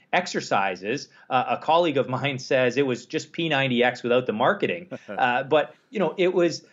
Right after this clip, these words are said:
Speaker 1: <coughs> these body weight style exercises, calisthenic type trial style training that you could do anywhere.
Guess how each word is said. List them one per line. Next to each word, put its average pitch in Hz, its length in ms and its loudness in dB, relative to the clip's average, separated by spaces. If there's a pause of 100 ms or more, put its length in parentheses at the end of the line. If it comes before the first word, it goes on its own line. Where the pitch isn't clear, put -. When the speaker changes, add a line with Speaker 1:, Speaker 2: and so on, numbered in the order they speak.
(180)
Speaker 1:
<coughs> - 240 -10
these 143 420 -2 (360)
body 196 340 4
weight 180 260 0
style 147 380 0
exercises, 127 1080 0 (120)
calisthenic 151 760 -2
type 131 220 -4
trial 120 440 0 (140)
style 110 360 0
training 170 500 0
that 123 120 0
you 143 120 -2
could 139 180 -2
do 120 240 2
anywhere. 131 720 4